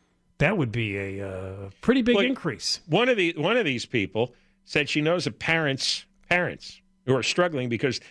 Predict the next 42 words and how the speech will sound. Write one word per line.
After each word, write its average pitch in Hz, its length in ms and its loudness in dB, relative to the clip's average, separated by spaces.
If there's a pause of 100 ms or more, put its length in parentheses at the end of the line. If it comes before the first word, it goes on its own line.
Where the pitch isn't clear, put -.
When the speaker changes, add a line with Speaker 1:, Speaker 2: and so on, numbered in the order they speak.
(120)
Speaker 2:
the 131 60 0
child 185 460 2
care 151 180 0
subsidies 127 680 0
that 110 120 -4
U 127 120 0
C 139 180 0
provides 117 460 0
aren't 139 240 0
enough 120 360 0 (400)
to - 60 -8
send 139 340 2
their 113 80 0
kids 131 300 -2
to 107 100 -6
child 135 400 2
care 120 220 2
on 104 80 0
U 123 100 0
C 135 220 0
campuses. - 680 -2 (680)
Well, 135 120 4
let's 180 180 0
see. 131 300 0 (420)
You, 135 160 2
you 135 120 0
spent 170 480 0 (120)
a 127 40 2
lot 151 300 2
of 202 60 -4
money 143 520 0
on 117 200 0
college, 101 720 -2 (400)
probably 117 180 0
took 123 160 -2
out 110 180 0
big 156 180 0
loans, 113 560 -2 (240)
you 127 100 4
got 127 100 2
heavy 156 280 2
payments, 127 680 -2